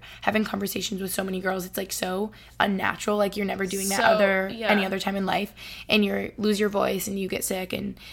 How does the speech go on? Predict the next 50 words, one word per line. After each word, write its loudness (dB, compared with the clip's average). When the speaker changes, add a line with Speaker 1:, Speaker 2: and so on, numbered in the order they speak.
Speaker 1:
Natalie 4
was 0
sick 4
when 2
I -2
went -6
through 0
recruitment, -2
Speaker 2:
Yes. -10
Speaker 1:
like, 4
right 0
before -2
I 4
Speaker 2:
I 6
Speaker 1:
had 6
Speaker 2:
had 4
Speaker 1:
a 2
Speaker 2:
the 0
Speaker 1:
conversation 2
Speaker 2:
flu. -2
Speaker 1:
with -8
her. -6
Yeah. 0
Speaker 2:
But -4
Speaker 1:
Everyone 6
gets -6
sick. -4
Speaker 2:
also 4
another 2
crazy -2
thing, -6
I -2
mean, -4
this -6
is, -12
like, -4
going -2
off -6
on -6
a -6
tangent, -6
but, -6
like, 0
when 2
I 6
first 0
talked 0
to -6
Gretchen, -2
I, 2